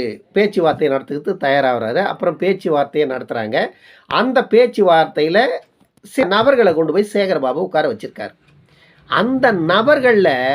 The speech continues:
இருக்கிற அத்தனை பேரும் யாருன்னு பார்த்தா, மொத்தம் திருட்டு பயலுங்க. திமுகவினுடைய திருட்டு பையன், காங்கிரசினுடைய திருட்டு பையன், திமுக, காங்கிரஸ், வி சி காவினுடைய திருட்டு அயோக்கிய பயலுங்க தான் அந்த கூட்டத்துல இருக்கான்.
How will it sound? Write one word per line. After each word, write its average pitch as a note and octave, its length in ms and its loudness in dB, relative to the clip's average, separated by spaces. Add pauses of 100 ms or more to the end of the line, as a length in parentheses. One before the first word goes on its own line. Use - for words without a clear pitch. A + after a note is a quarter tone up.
(260)
இருக்கிற A#3+ 400 0
அத்தனை G#3+ 360 2
பேரும் A3 280 4
யாருன்னு E3+ 300 2
பார்த்தா, C#3 300 0
மொத்தம் G#3+ 440 -2
திருட்டு E4 300 0
பயலுங்க. F#3 340 2
திமுகவினுடைய F3 760 0
திருட்டு E3 280 -8
பையன், G#3+ 340 2 (240)
காங்கிரசினுடைய A3 680 2
திருட்டு F3 280 -4
பையன், F#3 340 4 (180)
திமுக, B3 600 4
காங்கிரஸ், G#3+ 580 2
வி C4+ 180 2
சி D4+ 140 -4
காவினுடைய G3+ 460 4
திருட்டு C4+ 320 0
அயோக்கிய B3 440 4
பயலுங்க F#3 300 2
தான் D4+ 140 2
அந்த B3+ 80 2
கூட்டத்துல A#3+ 380 2
இருக்கான். - 260 -2